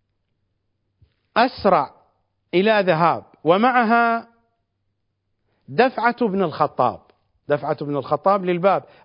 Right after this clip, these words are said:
أقبل الرجل محنقاً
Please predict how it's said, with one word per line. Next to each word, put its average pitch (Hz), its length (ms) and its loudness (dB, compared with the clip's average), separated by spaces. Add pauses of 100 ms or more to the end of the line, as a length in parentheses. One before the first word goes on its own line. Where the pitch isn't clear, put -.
(100)
أقبل 220 480 2
الرجل 240 800 2 (480)
محنقاً 165 880 -2